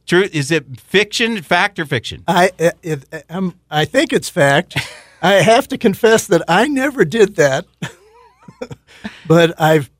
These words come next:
Speaker 2: been told by lots of people that they did.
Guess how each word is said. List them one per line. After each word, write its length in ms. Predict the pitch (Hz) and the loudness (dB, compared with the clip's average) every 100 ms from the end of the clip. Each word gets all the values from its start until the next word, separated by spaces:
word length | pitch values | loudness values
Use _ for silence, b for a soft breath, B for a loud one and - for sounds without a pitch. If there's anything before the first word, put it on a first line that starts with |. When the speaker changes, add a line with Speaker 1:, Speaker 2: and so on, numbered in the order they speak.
| _ | _
Speaker 2:
been 160 | 175 | -2
told 280 | 175 202 214 | 2 4 4
by 300 | 190 156 147 151 _ - | 4 2 2 -4 _ -4
lots 280 | 160 240 214 | -2 -2 -4
of 80 | |
people 300 | 185 233 220 | -6 -4 -4
that 240 | 190 175 139 | -4 -4 -2
they 120 | 147 | -2
did. 460 | 127 190 147 131 | 4 4 4 0